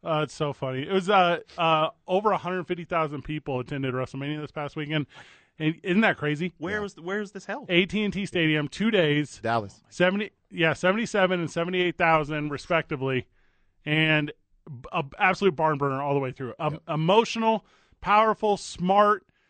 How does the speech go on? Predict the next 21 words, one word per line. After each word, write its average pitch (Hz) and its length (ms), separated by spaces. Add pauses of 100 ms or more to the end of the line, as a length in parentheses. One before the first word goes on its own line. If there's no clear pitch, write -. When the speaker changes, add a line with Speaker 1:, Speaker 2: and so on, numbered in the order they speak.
(240)
Speaker 1:
like, 165 280
at 165 200
points 202 340
sexual. 208 840
Like, 170 400
it 185 160
was, 165 440
it 185 100
was 165 460
at 190 200
or 190 60
near 180 240
the 156 140
best 175 640 (340)
sports 185 420
entertained 170 800
I've 151 200
ever 135 160
been. 110 260
Speaker 3:
I 127 160
agree. 120 320